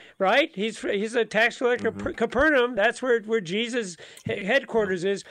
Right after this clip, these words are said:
Speaker 1: But I think he thought, "Well, you know, I, I can never actually be a disciple, though. That'll never happen. I'm a tax collector," you know?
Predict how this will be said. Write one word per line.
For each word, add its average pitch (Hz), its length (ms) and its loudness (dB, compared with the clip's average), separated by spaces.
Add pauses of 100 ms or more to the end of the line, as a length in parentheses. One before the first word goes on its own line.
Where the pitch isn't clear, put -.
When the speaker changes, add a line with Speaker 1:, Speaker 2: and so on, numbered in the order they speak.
(220)
Speaker 1:
But 226 160 4
I 254 80 4
think 294 240 -2
he 240 160 -4
thought, 220 260 0
"Well, 233 400 2
you 208 140 0
know, 190 120 2
I, 196 340 -2
I 214 60 0
can 220 160 0
never 226 320 2
actually 185 360 -2
be 190 200 -4
a 156 60 0
disciple, 214 520 -2
though. 131 280 -8
That'll 240 300 4
never 139 240 -4
happen. 139 320 -4
I'm 220 200 -2
a 170 60 -2
tax 285 380 2
collector," 151 500 -4
you 160 160 -6
know? 156 220 -6